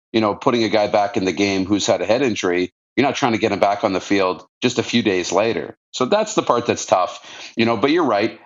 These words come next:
Like, you know, I compare it to the guys that around here that go to work in, in the mines, in the potash mines, and they go underground and they breathe in the air and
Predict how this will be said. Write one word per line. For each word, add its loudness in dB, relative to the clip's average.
Like, 0
you 2
know, 4
I 0
compare 0
it -4
to 2
the 0
guys 0
that 0
around 0
here 0
that -2
go 0
to 0
work 0
in, 0
in 0
the 0
mines, -2
in -10
the -2
potash 0
mines, -2
and -4
they 2
go 0
underground 0
and -4
they -4
breathe -2
in 0
the -2
air 0
and -6